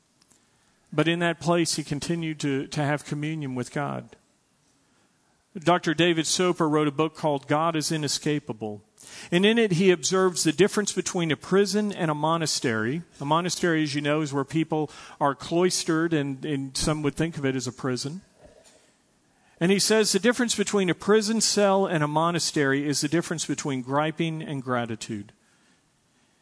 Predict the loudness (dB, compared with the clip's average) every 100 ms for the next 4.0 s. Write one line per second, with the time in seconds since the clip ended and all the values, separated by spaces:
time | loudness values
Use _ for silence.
0 | _ _ _ 0 4 4 4 0 2 2
1 | 0 -2 0 2 2 2 0 0 0 0
2 | 0 2 2 4 0 2 2 2 -2 -2
3 | -2 -2 -4 -4 -2 -2 -4 -6 -8